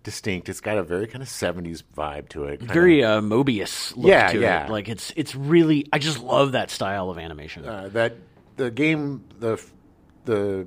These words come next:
Speaker 1: PlayStation Plus free g-, game Sable
Speaker 2: Yeah.
Speaker 1: from, uh, December
Speaker 2: Yeah.
Speaker 1: has kind of a similar
Speaker 2: Yeah.
Speaker 1: look
Speaker 2: Yeah.
Speaker 1: and feel to it. It's kind of a simplistic animation, but very fluid.
Speaker 2: Yeah.
Speaker 1: And it, it's kind of an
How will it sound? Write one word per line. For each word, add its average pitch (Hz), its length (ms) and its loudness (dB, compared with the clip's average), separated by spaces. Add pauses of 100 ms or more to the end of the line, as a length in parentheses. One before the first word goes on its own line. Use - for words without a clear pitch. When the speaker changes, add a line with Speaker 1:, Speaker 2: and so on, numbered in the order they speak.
Speaker 1:
PlayStation 127 560 -2
Plus 110 300 -2
free 113 260 -4
g-, 101 60 -12 (240)
game 101 320 -4
Sable 156 520 0 (260)
Speaker 2:
Yeah. 143 180 2
Speaker 1:
from, 87 360 -6 (160)
uh, 85 340 -6 (260)
December 107 580 -2
Speaker 2:
Yeah. 85 240 -4 (260)
Speaker 1:
has 123 280 -4
kind 113 200 -6
of 92 80 -8
a 90 40 -8
similar - 340 -2 (300)
Speaker 2:
Yeah. 76 80 -18
Speaker 1:
look 98 260 -2
Speaker 2:
Yeah. 147 120 4
Speaker 1:
and - 60 -14
feel 139 340 0
to 82 200 -6
it. 73 220 -10 (400)
It's - 160 -10
kind 131 180 -6
of 113 80 -6
a 107 40 -2
simplistic 214 680 -4
animation, 160 640 -6
but - 360 -6
very 131 240 -2
fluid. 123 680 2 (260)
Speaker 2:
Yeah. 135 340 -4 (320)
Speaker 1:
And 123 340 -2 (140)
it, 110 240 -6
it's 143 220 -2
kind 160 320 -8
of 143 100 -4
an 127 120 -4